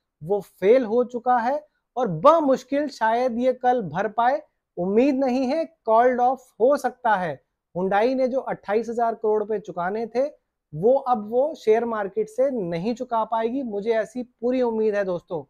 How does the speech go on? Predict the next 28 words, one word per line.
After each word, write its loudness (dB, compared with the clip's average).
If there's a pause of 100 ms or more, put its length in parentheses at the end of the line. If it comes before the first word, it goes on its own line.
(420)
देखते 0
हैं -2
कि -14
ऐसा 2
कल 4
हो 2
पाता 0
है -4
या 0
नहीं -4
हो -6
पाता -4
है, -4 (300)
but -2
जैसा 0
कि 0
मैंने 0
आपको -4
बताया, -2
मेरी 2
पूरी -2
उम्मीद -2
है -4
कि -16
ऐसा -4
पॉसिबल -6
नहीं -6
है। -10